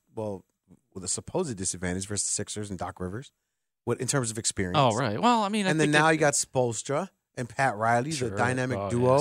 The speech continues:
Speaker 2: Spoelstra's good.
Speaker 1: So it's like, you know, do, do you put any,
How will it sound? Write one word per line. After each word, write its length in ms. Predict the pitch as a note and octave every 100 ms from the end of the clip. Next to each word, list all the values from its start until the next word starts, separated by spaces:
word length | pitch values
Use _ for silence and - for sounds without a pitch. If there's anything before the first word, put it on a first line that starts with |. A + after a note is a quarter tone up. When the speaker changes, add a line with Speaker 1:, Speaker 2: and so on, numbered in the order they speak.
| E3+
Speaker 2:
Spoelstra's 440 | A#2+ A#2 - G#2+
good. 300 | - - - _ _ _ _ _
Speaker 1:
So 280 | - E3+ D#3
it's 140 | D3+
like, 340 | E3 D#3+ C3 -
you 80 | D#3+
know, 100 | C3+
do, 160 | B2+
do 200 | D3+ C3+
you 140 | F#3 F3
put 220 | - F3
any, 280 | E3+ E3